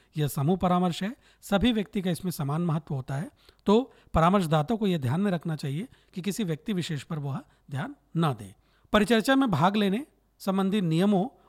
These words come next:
और उपनियमों से समूह के सदस्यों का परिचित करा देना भी बहुत आवश्यक है। हम जिस उद्देश्य के लिए परामर्श कार्य कर रहे हैं या समूह परामर्श का जो उद्देश्य है, उससे सभी सदस्य परिचित होने बहुत आवश्यक है। ये बहुत ही महत्वपूर्ण चरण है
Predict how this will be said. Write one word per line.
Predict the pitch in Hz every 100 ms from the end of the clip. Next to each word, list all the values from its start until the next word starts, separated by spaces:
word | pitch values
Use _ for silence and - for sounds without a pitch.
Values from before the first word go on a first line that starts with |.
| -
और | 202
उपनियमों | - 254 226 220 214 208 196
से | 208 208
समूह | 175 165
के | 190 190
सदस्यों | 160 147 - 156
का | 247 - _ _ -
परिचित | 165 - -
करा | 202 175
देना | 160 165
भी | 175
बहुत | 170 143 175
आवश्यक | - 135 131 - 127
है। | 113 107 _ _ -
हम | 214 175
जिस | 185 -
उद्देश्य | 170 185 - 190
के | 190
लिए | 190
परामर्श | 170 151 165 -
कार्य | 160 160 220 _ _ -
कर | 214
रहे | 214
हैं | 156 139 233 _ _ -
या | 180
समूह | - 180 190
परामर्श | 180 175 170
का | -
जो | 165 175
उद्देश्य | 139 123 202 -
है, | 165 277 _ _ 185
उससे | 175 247
सभी | - 180 151 254
सदस्य | 202 147 190 254
परिचित | 175 139 - 156
होने | 139 165 - _ -
बहुत | 131 226 - 147
आवश्यक | 135 127 135 -
है। | 117 _ _
ये | 208
बहुत | 175 196 226
ही |
महत्वपूर्ण | 233 160 160 - 208
चरण | 190 185 170
है | 160